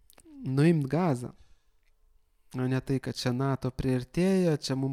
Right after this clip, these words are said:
pavojus, mes iškart užkariausim, dar kažką. Kažkokios nesąmonės ir iš tikrųjų tas kalbos, kur žmonės dabar kalba daug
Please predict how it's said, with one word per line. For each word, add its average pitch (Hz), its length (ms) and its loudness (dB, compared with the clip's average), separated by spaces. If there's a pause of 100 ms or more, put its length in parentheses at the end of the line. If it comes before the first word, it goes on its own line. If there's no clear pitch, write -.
pavojus, 160 640 0
mes 143 240 -2
iškart - 400 -6
užkariausim, 175 840 -4
dar 185 200 -4
kažką. 151 460 -10 (920)
Kažkokios 160 640 -6
nesąmonės 151 720 -2
ir 143 80 -6
iš 139 160 -10
tikrųjų 156 380 -8 (760)
tas 123 240 -4
kalbos, 160 720 4 (560)
kur 131 160 -12
žmonės 135 420 0
dabar 131 300 -2
kalba 135 480 -2
daug 170 320 -2